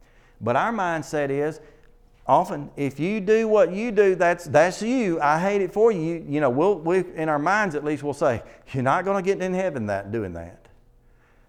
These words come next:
You, you're not gonna gain eternity through that. But if that's the way you wanna choose, then that's you. Just don't bother me." Well, a few factors come in today, and that is people are bothering us.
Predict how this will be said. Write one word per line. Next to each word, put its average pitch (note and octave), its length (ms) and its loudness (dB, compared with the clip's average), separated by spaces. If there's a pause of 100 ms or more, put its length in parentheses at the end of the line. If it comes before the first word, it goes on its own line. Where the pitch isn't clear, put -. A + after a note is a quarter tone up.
(100)
You, B2 140 -4
you're B2+ 220 0
not D#3 220 4
gonna G3+ 180 2
gain G3 200 2
eternity F3 560 -4
through A2+ 280 -2
that. A2+ 340 -2 (220)
But C3 180 4
if B2 140 0
that's C#3+ 460 2
the F#3+ 120 0
way F#3 220 4
you F#3 200 -2
wanna F3+ 280 0
choose, F3 400 -4
then A2+ 180 -2
that's D3+ 300 -2
you. D#3 160 -2
Just D3 640 -4
don't D3+ 540 -4
bother A#2 440 -2
me." B2 400 -10
Well, C#3+ 320 -6 (300)
a A2 100 -8
few B3+ 220 -6
factors E3+ 440 -4
come D3 220 -2
in C3+ 160 -2
today, D3+ 400 -2
and A#2+ 140 -2
that B2 120 -2
is A2 220 -6 (160)
people C#3 260 0
are E3 160 4
bothering D#2+ 500 -4
us. - 340 -20